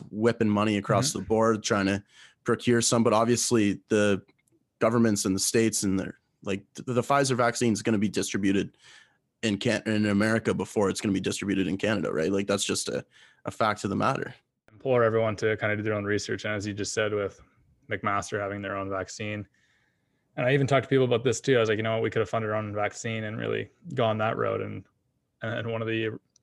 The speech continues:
Speaker 2: retorts to that is, "Well, through the federal government, we've kind of diminished a lot of our manufacturing capabilities. We wouldn't have been able to manufacture and distribute that anyways if we made our own vaccine." So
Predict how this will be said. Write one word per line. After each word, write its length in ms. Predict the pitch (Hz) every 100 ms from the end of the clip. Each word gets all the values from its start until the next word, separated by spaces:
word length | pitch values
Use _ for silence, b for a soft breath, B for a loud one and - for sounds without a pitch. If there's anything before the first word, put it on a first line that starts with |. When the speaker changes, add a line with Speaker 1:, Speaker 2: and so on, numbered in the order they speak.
| _ _ _ _
Speaker 2:
retorts 400 | 120 113 110 -
to 60 | 110
that 200 | 107 110
is, 100 | 104
"Well, 280 | 110 107 _ _ _ _ _ _ _ _ _ _ _ _ -
through 140 | 127
the 80 | 113
federal 220 | 117 110
government, 360 | 110 123 107 101
we've 140 | 104
kind 180 | 117 110
of 160 | 101 113 123
diminished 460 | 110 101 113 113 120
a 40 |
lot 140 | 110
of 80 | 107
our 120 | 104
manufacturing 640 | 98 104 104 - 120 - 120
capabilities. 600 | 104 104 104 104 104 104
We 80 | 107
wouldn't 180 | 107
have 60 | 107
been 100 | 107
able 140 | 107 107
to 280 | 113 113
manufacture 580 | 110 110 107 - 107 -
and 80 | 113
distribute 440 | 107 - 131 160 127
that 160 | 104
anyways 340 | 113 180 135 107
if 100 | 104
we 100 | 104
made 160 | 104
our 80 | 104
own 100 | 104
vaccine." 480 | 104 101 - 110 107
So 380 | 104 120 110